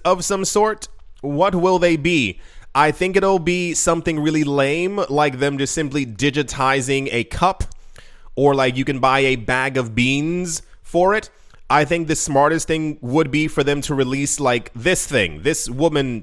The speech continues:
character mermaid thing, as, like, an actual character that moves around, that changes over the course of seasons.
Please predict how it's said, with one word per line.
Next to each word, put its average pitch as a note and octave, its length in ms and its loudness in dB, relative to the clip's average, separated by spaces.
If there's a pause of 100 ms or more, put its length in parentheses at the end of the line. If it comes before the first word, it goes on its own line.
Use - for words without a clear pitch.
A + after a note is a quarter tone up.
character B2 580 2
mermaid A#2 600 0
thing, G2+ 340 -2 (480)
as, C#3 260 4
like, D3+ 220 0
an C#3+ 120 -4
actual C#3 500 2
character D#3+ 600 0
that C#3 220 0
moves C3 380 -2
around, B2+ 580 0 (460)
that C3 200 0
changes D#3 520 -2
over D3+ 180 2
the C#3 80 0
course C#3+ 320 -2
of A#2+ 100 -4
seasons. G#3+ 600 -2